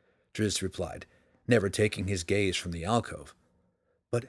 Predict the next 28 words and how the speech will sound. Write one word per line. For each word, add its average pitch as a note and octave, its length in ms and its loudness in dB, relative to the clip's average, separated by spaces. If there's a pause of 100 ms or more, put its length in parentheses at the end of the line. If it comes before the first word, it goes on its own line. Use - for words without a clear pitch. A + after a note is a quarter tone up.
(160)
how F#3+ 200 2
intense F3 800 0
might G#2+ 220 0
the A#2 60 0
flames C3 500 2
be? C3+ 480 0 (560)
Surely A3+ 480 6
not A2+ 260 0
so B2+ 280 8
as G#2 140 6
to - 140 2
wreak B2 240 4
such - 460 0
devastation." - 800 2 (1120)
"Would G3 380 6
you G3+ 200 8
like D3+ 360 12
to D3+ 160 8
see?" G#2+ 840 10 (520)
came G2 220 0
the F#2+ 80 2
dragon's G2+ 480 0
answer A#2 440 2
in A#2 160 0
a A#2+ 60 4
sinister, A2+ 640 2
smoking G2 640 2
hiss. - 400 -2